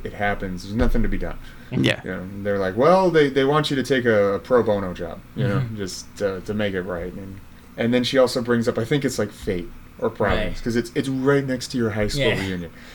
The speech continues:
Speaker 1: And he's really pissed about it. He's
Speaker 3: Yeah.
Speaker 1: like, "I don't wanna go."
Speaker 3: <laughs>
Speaker 1: And, um, but, uh, you know, he, he ends up being like, "Okay." She, she persuades him.
Speaker 3: Well, he, well, he goes to the doc.
Speaker 1: Well, yeah.
Speaker 3: Yeah.
Speaker 1: So as he's leaving,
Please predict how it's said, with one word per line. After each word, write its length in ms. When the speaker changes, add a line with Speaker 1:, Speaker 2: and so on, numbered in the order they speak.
Speaker 1:
And 120
he's 140
really 240
pissed 300
about 240
it. 60
He's 240
Speaker 3:
Yeah. 60
Speaker 1:
like, 100
"I 20
don't 220
wanna 160
go." 320
Speaker 3:
<laughs> 480
Speaker 1:
And, 340
um, 400
but, 380
uh, 480
you 140
know, 200
he, 340
he 240
ends 200
up 100
being 240
like, 140
"Okay." 340
She, 280
she 120
persuades 480
him. 140
Speaker 3:
Well, 140
he, 60
well, 100
he 60
goes 240
to 100
the 220
doc. 300
Speaker 1:
Well, 200
yeah. 260
Speaker 3:
Yeah. 140
Speaker 1:
So 340
as 280
he's 220
leaving, 420